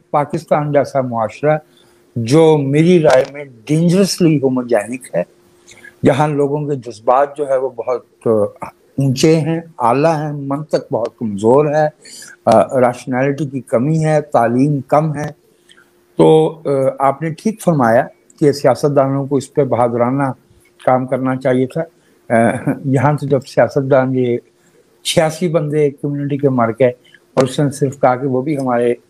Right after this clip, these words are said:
भाई हैं, तो उस पर उसको माफ़ी मांगना पड़ी नवाज शरीफ को।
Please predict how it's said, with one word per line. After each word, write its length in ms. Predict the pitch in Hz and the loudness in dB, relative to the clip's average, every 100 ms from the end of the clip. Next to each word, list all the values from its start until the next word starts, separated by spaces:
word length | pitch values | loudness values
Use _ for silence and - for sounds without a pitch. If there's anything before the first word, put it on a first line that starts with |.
| - | -10
भाई 360 | 113 107 113 120 | -4 0 2 0
हैं, 200 | 101 87 _ _ _ _ _ - | -4 -8 _ _ _ _ _ -4
तो 60 | |
उस 80 | 131 | -2
पर 120 | - | 0
उसको 200 | 139 - | -2 -2
माफ़ी 320 | 139 120 110 147 | 0 0 0 -2
मांगना 360 | 131 123 127 | -2 -2 -4
पड़ी 240 | 117 117 117 | -6 -8 -8
नवाज 280 | 113 107 | -4 -4
शरीफ 280 | 107 - 104 | -4 -10 -12
को। 240 | - _ | -12 _